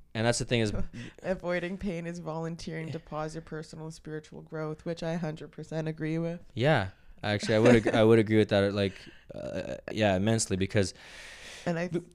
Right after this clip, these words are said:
Speaker 1: well, that's the thing is actually I was, so sorry, go ahead.
Speaker 2: Oh, no, you go ahead. <laughs>
Speaker 1: Well, I was actually just, uh, some, someone posted something on Twitter. They were talking about this because they're saying, like, we actually have a circadian rhythm.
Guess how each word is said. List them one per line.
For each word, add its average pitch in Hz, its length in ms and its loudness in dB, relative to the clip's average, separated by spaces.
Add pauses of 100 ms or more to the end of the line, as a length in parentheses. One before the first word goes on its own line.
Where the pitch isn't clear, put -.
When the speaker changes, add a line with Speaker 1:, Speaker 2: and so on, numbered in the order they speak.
Speaker 1:
well, 160 200 8
that's 160 180 6
the 165 40 -2
thing 151 140 2
is 131 100 2
actually 131 280 2
I - 20 6
was, 117 220 0 (100)
so - 100 -10
sorry, 123 200 2
go 101 60 2
ahead. 98 160 0
Speaker 2:
Oh, - 20 -2
no, 190 300 -2 (200)
you 190 80 -16
go 196 140 -10
ahead. 185 400 -8
<laughs> - 60 -18 (200)
Speaker 1:
Well, 160 120 6
I 160 60 10
was 160 100 6
actually 175 260 6
just, 143 240 0
uh, 127 300 6
some, 170 340 0
someone 160 280 0
posted 139 340 -4
something 120 280 -4
on 107 140 0
Twitter. 120 260 2
They 113 80 6
were 107 60 4
talking 113 320 0
about 107 160 0
this 107 160 -2
because 110 300 -2
they're 107 100 2
saying, 110 320 0
like, 104 220 0 (340)
we 127 140 4
actually 123 240 4
have 120 80 4
a - 20 4
circadian 107 580 2
rhythm. 104 380 0